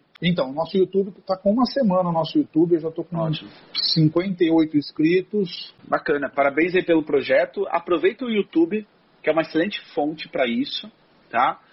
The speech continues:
Speaker 2: Pra impulsionar a sua marca, porque, meu, quando a gente vai estudar, a gente vai pro YouTube.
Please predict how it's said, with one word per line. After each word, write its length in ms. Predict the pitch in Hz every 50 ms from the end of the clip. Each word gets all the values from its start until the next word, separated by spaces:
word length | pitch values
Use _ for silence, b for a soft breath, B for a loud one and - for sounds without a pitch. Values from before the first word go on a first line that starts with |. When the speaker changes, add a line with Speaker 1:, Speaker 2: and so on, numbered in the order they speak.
| b b b b b _
Speaker 2:
Pra 180 | - 131 139 143
impulsionar 800 | 147 - - 151 - - 156 139 123 120 120 135 156 185 - - _
a 100 | - 139
sua 180 | - - 135
marca, 460 | 123 120 117 120 127 143 170 - 185 180
porque, 280 | - - - - 190 202
meu, 220 | 220 220 170 127
quando 200 | - - 208 220
a 40 | 208
gente 200 | 208 220 202 202
vai 120 | 214 214
estudar, 300 | 196 - - 202 175 175
a 60 | 175
gente 160 | 170 170 170 -
vai 100 | 170 165
pro 140 | - 160 160
YouTube. 240 | 156 - - 113